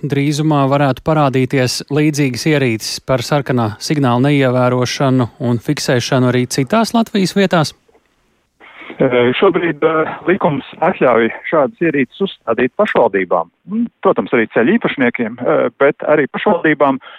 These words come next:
Speaker 2: Un, eh, šajā ziņā tieši pašvaldību loma būs ļoti liela, ja? Tāpat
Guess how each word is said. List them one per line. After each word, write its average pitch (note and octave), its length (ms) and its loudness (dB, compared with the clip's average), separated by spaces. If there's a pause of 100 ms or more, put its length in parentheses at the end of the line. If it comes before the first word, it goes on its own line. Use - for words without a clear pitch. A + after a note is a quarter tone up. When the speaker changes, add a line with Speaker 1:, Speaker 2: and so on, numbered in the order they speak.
(140)
Speaker 2:
Un, D#3 420 -2
eh, C3 160 2
šajā C#3 300 0 (100)
ziņā C#3+ 300 0
tieši - 400 -14
pašvaldību A#2 720 -6
loma B2 480 -4
būs G#2+ 240 -4
ļoti A#2+ 320 -4
liela, F#2+ 520 0
ja? D#3 180 -2 (160)
Tāpat - 260 0